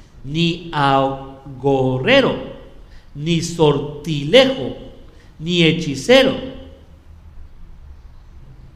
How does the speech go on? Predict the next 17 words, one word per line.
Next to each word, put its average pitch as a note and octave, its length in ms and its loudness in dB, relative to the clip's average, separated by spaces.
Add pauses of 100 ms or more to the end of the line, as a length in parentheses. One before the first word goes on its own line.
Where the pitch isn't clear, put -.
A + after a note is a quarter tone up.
(1500)
So, C#3 220 -10
no G3+ 240 2
dice D4+ 380 2
nomás F#3 800 -2 (880)
que D#3+ 120 0
usted D3+ 340 2
no F3+ 100 2
lo F3+ 160 4
practique, - 720 -2 (2000)
sino E3 420 2
que D#3 180 2
no D3+ 280 4
lo B3 200 6
permitas F#3+ 680 0
en C3 180 -6
tu A#2+ 140 -8
tierra. F#3+ 420 2